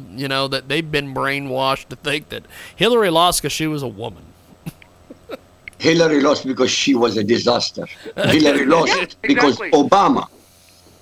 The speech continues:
Speaker 2: had Obama kept his mouth shut, most probably,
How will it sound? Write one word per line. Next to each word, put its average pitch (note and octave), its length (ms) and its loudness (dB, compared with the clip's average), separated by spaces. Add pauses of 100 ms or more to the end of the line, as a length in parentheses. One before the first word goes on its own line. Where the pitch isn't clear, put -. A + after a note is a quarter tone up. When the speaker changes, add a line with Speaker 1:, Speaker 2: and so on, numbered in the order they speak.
(300)
Speaker 2:
had D#3+ 220 2
Obama F#3+ 520 4
kept F3+ 220 0
his D3 180 0
mouth F#3 260 2
shut, - 460 -2 (640)
most C4 400 2
probably, C3+ 520 -2